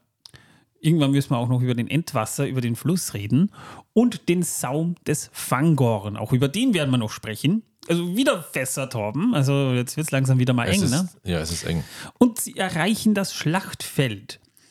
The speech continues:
Speaker 1: Und dort aufgeschichtet finden sich ebenfalls die geborstenen Schwerter und Rüstungen der Orks und auch dort wurde der Kopf eines Bilvis aufgespießt. Ob's Ugluk ist oder nicht, wissen wir halt im Buch nicht.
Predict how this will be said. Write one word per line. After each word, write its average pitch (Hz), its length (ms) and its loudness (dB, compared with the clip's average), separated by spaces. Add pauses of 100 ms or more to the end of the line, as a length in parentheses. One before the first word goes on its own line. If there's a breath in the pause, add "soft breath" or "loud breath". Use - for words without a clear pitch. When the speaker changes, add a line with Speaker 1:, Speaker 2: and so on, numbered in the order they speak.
(260 loud breath)
Speaker 1:
Und 175 180 4 (100)
dort 180 360 0
aufgeschichtet 208 680 0
finden 233 420 2
sich - 280 -4 (160)
ebenfalls 202 560 0
die 170 120 -4
geborstenen 156 840 2
Schwerter 143 760 0
und 139 160 2
Rüstungen 127 680 4
der 113 160 0
Orks 160 480 0
und 147 240 2
auch - 220 -4
dort 127 520 0
wurde 175 360 4
der 143 140 2
Kopf - 380 0
eines 139 400 0
Bilvis 190 920 2 (720)
aufgespießt. 113 760 -6 (560 soft breath)
Ob's - 280 -4
Ugluk 175 340 2
ist 175 180 0
oder 151 200 2
nicht, 143 300 0
wissen 135 240 2
wir 127 80 0
halt 123 200 -2
im 127 120 -2
Buch 117 240 -6
nicht. - 320 -10